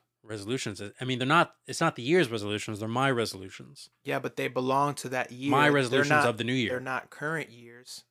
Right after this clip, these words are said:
Speaker 2: I don't know. It's, it, it was something I wrote. It was pretty dumb. Um, yeah, this, I, the idea for this podcast came from a songwriting session that I was not paying attention in. And I
Speaker 1: <laughs>
Speaker 2: decided that the song we were working on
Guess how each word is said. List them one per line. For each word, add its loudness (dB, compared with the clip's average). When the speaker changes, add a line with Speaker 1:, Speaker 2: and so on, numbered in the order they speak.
Speaker 2:
I 2
don't 4
know. 2
It's, -2
it, -6
it 0
was 4
something 0
I 4
wrote. 6
It -8
was 0
pretty -2
dumb. -6
Um, 2
yeah, 6
this, 2
I, 2
the 2
idea 2
for 0
this 4
podcast 0
came -4
from -4
a -4
songwriting -2
session -6
that -2
I 4
was 2
not 0
paying -2
attention -8
in. -14
And -6
I 6
Speaker 1:
<laughs> -
Speaker 2:
decided 6
that 2
the -8
song 4
we 2
were 4
working -4
on -8